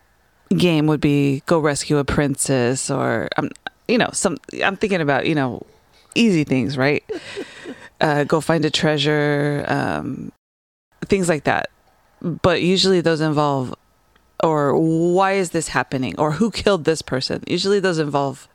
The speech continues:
Speaker 1: an adversary, right?
Speaker 2: Right.
Speaker 1: Somebody took the princess. Somebody killed the person.
Speaker 2: Well, well, how about this? Let's say,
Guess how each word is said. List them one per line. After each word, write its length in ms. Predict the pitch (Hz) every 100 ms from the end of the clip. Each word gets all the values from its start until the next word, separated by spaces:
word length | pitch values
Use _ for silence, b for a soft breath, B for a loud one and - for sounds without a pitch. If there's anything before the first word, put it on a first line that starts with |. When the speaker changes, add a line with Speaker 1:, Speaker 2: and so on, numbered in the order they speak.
| _ _ _ -
Speaker 1:
an 140 | 165
adversary, 720 | 147 143 151 151 - - - -
right? 220 | 135 117
Speaker 2:
Right. 240 | 131 101 - _ _ _
Speaker 1:
Somebody 380 | - - 196 180
took 280 | 165 202 -
the 100 | -
princess. 560 | - 139 - 131 - - B
Somebody 320 | B 202 185 160
killed 280 | - 196
the 100 | 160
person. 480 | - 127 - 139 143
Speaker 2:
Well, 140 | 147 143
well, 100 | 147
how 100 | 147
about 220 | 160 131
this? 260 | 180 170 -
Let's 260 | 127 127
say, 220 | 143 139